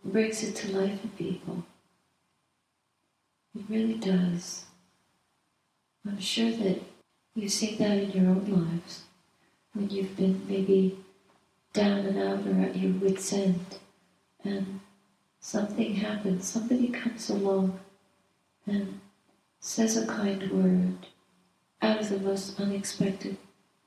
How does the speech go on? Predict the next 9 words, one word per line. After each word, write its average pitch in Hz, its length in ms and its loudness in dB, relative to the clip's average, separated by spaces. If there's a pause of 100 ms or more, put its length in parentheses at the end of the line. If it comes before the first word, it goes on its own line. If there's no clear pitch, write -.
(600)
place 185 540 -2
or 185 60 -4
in 180 240 0
the, - 880 -14
in 202 60 -8
the 196 140 -4
most 202 180 -2
surprising 196 720 2
way, 190 460 2